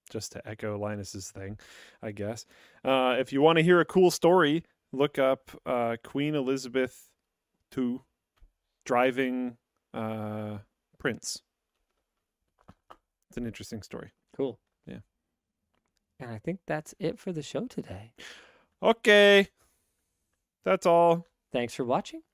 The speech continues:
Speaker 2: We will see you again next week. Same bad time and same bad channel.
Speaker 1: Bye. Also, I did say it next week. It just got cut off in
Speaker 2: Last
Speaker 1: the
Speaker 2: week, you mean?
Speaker 1: Did I say next week?
Speaker 2: You did.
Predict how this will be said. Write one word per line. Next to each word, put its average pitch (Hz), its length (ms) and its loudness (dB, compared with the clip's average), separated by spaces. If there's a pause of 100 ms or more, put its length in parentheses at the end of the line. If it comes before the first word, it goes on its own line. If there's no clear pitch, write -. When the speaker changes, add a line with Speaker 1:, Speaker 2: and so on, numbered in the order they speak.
(140)
Speaker 2:
We 135 80 0
will 127 80 0
see 147 160 -6
you - 20 0
again 139 180 -4
next 143 220 -12
week. 208 320 -8
Same 110 360 -6
bad 107 380 -8
time 147 340 -8
and 359 120 -10
same 359 240 -6
bad 277 220 -6
channel. 208 340 -8 (600)
Speaker 1:
Bye. 233 640 10
Also, 175 220 6
I 147 40 4
did 147 200 0
say 147 160 4
it - 80 0
next 117 200 -6
week. 113 300 -6
It 123 60 -16
just 123 160 -10
got 117 200 -4
cut 120 160 -6
off 110 360 -4 (280)
in 123 80 -6
Speaker 2:
Last 113 140 -4
Speaker 1:
the 110 80 -6
Speaker 2:
week, 110 180 -6
you 107 80 -14
mean? 87 160 -14 (1080)
Speaker 1:
Did 110 60 -12
I - 20 -10
say 135 140 -12
next 113 260 -14
week? 175 160 -14
Speaker 2:
You 113 80 -8
did. 123 220 -8